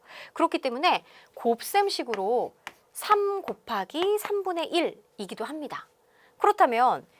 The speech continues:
여기가 이제 삼인데 삼을 삼 등분한 것 중에 하나다라는 의미죠. 그럼 어때요? 일이에요. 근데 아, 삼의 삼분의 일, 즉 삼 곱하기 삼분의 일을 하는 거는 아, 삼 등분한 것 중에 하나니까 그냥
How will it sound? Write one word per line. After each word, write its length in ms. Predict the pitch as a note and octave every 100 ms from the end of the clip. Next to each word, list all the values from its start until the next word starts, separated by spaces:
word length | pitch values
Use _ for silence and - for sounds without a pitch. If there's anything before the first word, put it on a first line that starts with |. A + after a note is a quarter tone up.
| _
여기가 300 | A#3 C4 E4+
이제 160 | G#3+ G3
삼인데 580 | - A4 F#4+ A3 A3 E4+ _ _ _ _ _ -
삼을 500 | - G4 G#4+ A#3 - _ _ _
삼 300 | - A#4+ B4
등분한 360 | B4 A#4 G4+ E4+
것 140 | D4
중에 160 | - B3
하나다라는 800 | C#4 G#4 G4+ F#4 F4+ C#4+ G#3 G#3+
의미죠. 420 | F#3+ F#3+ A3 D4 - _ _ _ _ _ _
그럼 200 | - G4+
어때요? 340 | G#3 - E3+ -
일이에요. 640 | G4 C5 E4+ E3 E3+ E3+ _ _ _ _ -
근데 540 | A4 F#4 E4 C#4+ D#3+ - -
아, 160 | A3+ G#3+
삼의 380 | - A#4+ B4 A#4+
삼분의 480 | G#4+ G#4 G4 E4+
일, 240 | G#3+ A#3 F4 _
즉 160 | - -
삼 200 | - B4+
곱하기 340 | B4+ C5 F#4 D4+
삼분의 360 | F#4+ F4+ E4+
일을 140 | A3+ B3
하는 200 | C#4 A#3+
거는 340 | A#3 F#4 G#3+ - - -
아, 120 | B3
삼 240 | - A#4+ A#4+
등분한 400 | A#4+ A4 F#4 D#4
것 140 | C4+
중에 140 | - C4
하나니까 540 | F4 G#4+ F#4+ - C4+
그냥 340 | C4 B3+ E4+